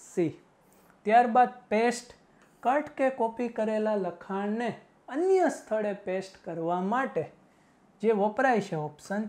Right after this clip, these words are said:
એ કયો ઓપ્શન છે? પેસ્ટ નામનો ઓપ્શન. શોર્ટકટ કી યાદ રાખીશું, control plus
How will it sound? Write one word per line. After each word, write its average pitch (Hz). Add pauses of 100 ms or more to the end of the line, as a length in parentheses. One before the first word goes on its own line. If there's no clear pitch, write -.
(180)
એ 180
કયો 202
ઓપ્શન 185
છે? 233 (220)
પેસ્ટ 214
નામનો 147
ઓપ્શન. 208 (460)
શોર્ટકટ 247
કી 247
યાદ 233
રાખીશું, 220
control 196
plus 190